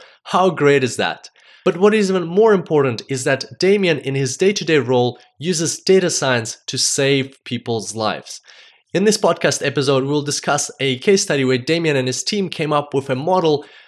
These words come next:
that can predict sepsis even before people see a doctor. And that is a life-changing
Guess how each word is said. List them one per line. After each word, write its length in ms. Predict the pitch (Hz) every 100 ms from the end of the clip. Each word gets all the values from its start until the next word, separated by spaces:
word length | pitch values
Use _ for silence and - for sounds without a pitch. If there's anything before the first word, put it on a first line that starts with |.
| -
that 420 | 120 151 143 143 -
can 160 | - 151
predict 640 | - 143 120 180 165 -
sepsis 760 | - - 175 - - 135 107 - _ -
even 220 | 160 165
before 260 | 139 - 135
people 280 | 143 -
see 140 | 120 120
a 40 |
doctor. 360 | 107 107 - -
And 160 | 135 156
that 260 | 190 - 143
is 240 | 151 143 - _
a 180 | 139 135
life-changing 1300 | 123 135 156 160 - - - - 147 151 135 135 131